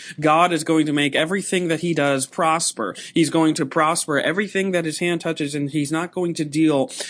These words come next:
with any difficulty. Of course, that's not what God said. That's not what God promised. He promised presence, not his prosperity. He promised, uh, God promised his abiding presence that was going to be with Jacob as he returned home.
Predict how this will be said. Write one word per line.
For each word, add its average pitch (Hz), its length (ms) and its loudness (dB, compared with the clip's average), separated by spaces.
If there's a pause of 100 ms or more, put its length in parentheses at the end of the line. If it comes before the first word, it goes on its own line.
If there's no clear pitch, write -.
(120)
with 131 460 2
any 131 260 2
difficulty. 131 600 -4
Of 117 120 -6
course, 123 280 -2
that's 135 240 -2
not 143 280 2
what 120 200 -4
God 117 240 -4
said. 123 240 -2
That's 131 180 -2
not 160 180 -2
what 123 160 -6
God 117 240 -6
promised. 123 480 -4 (300)
He 156 140 0
promised 147 560 0 (400)
presence, 196 680 0
not 139 460 0
his 127 360 0 (200)
prosperity. 139 580 0
He 131 100 0
promised, 156 920 -2
uh, 131 260 0
God 156 320 2
promised 151 400 -2
his 160 260 2
abiding 151 800 2 (220)
presence 147 600 0
that 135 140 0
was 135 140 -2
going 151 280 0
to 175 60 -2
be 143 140 0
with 151 240 0
Jacob 120 300 -2
as 117 140 -4
he 120 40 -6
returned 117 400 -4
home. 127 320 -2